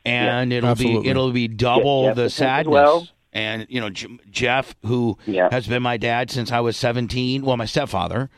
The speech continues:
Speaker 3: Yeah.
Speaker 1: and
Speaker 2: Mm-hmm.
Speaker 1: my real father. And the one thing about my stepfather is my stepfather never spoke a bad word about my really da-,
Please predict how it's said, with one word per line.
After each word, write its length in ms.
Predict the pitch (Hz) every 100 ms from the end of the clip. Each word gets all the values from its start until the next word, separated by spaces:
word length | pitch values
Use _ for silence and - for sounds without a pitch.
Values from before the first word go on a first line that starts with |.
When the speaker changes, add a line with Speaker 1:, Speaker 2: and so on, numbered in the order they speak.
| _
Speaker 3:
Yeah. 240 | 147 92 85
Speaker 1:
and 280 | 123 120 120
Speaker 2:
Mm-hmm. 60 | 117
Speaker 1:
my 100 | 117
real 300 | 123 143 127
father. 560 | 120 104 101 117 143 - _ _ _
And 200 | 147 156
the 60 | 147
one 200 | 175 196
thing 180 | 185 180
about 180 | 170
my 100 | 147
stepfather 680 | 123 156 147 - 139 147 143
is 160 | 147 131
my 140 | 123
stepfather 600 | 104 135 131 - 127 120
never 480 | 117 113 110 120 127
spoke 420 | - - 113 113
a 120 | -
bad 260 | 95 98 101
word 220 | 101 95
about 200 | 87 90
my 100 | 78
really 260 | 92 90
da-, 100 | 90